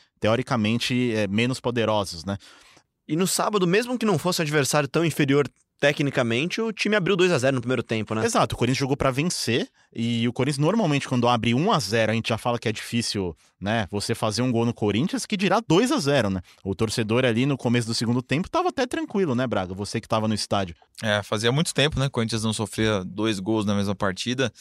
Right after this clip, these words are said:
Speaker 3: Ah, continua com a, sendo a defesa menos vazada do campeonato, agora com onze gols sofridos,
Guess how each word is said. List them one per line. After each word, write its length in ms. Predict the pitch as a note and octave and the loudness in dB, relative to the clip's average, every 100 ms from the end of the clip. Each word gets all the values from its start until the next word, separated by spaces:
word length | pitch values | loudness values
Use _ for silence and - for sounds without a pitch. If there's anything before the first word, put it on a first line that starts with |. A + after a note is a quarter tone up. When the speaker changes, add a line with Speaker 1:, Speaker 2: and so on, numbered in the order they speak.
| - - _ | -20 -20 _
Speaker 3:
Ah, 540 | G2+ G#2 G#2 G2+ G2 F#2+ | 0 2 4 4 2 0
continua 400 | - A#2+ B2 B2+ | -4 0 2 2
com 100 | C#3+ | 2
a, 160 | B2 G#2+ | 0 0
sendo 220 | - A#2+ | 0 0
a 20 | |
defesa 340 | A2 G#2+ A#2 G#2+ | 2 2 2 2
menos 220 | A2 A2 | 2 2
vazada 320 | G#2 G2+ G#2 | 0 2 0
do 80 | G2 | -2
campeonato, 560 | G#2 F#2+ G#2 G#2+ C3+ A2 | -8 -6 -2 0 -2 -2
agora 220 | G#2+ G#2 | -2 -2
com 160 | - | 0
onze 200 | G2+ G2+ | -2 -2
gols 200 | G#2 G#2 | -2 -2
sofridos, 560 | - F#2 - A#2 C3 C3 | -2 -8 -4 -2 -2 -4